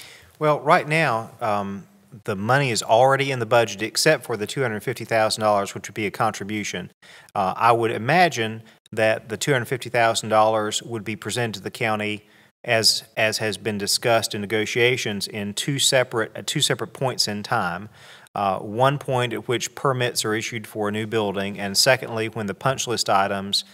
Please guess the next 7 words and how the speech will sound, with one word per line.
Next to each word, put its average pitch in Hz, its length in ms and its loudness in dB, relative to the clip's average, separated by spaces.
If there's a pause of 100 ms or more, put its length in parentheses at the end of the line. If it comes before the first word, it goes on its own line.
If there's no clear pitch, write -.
(280)
for 139 200 2
that 113 220 0
building 110 300 0
have 101 200 -6
been 101 140 -4
completed. 98 580 -8 (340)
So 110 520 2